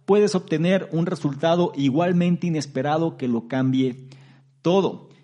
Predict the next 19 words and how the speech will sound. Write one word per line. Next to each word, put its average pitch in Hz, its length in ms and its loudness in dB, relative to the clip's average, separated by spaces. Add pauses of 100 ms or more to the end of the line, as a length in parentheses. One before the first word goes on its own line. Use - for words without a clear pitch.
(140)
Y 147 100 -4
vamos 226 240 0
a 208 60 -4
reforzar 196 640 -2
un 180 120 -2
poquito 185 600 -2
las 143 160 -4
enseñanzas 165 840 -2
de 131 260 0
este 156 540 -6
último 131 720 0 (180)
punto. 139 540 2 (500)
Dos 196 720 0 (220)
técnicas 214 580 2
que 165 100 -6
nos 147 140 -2
sugiere 180 600 -2
el 131 160 -2
autor 185 680 0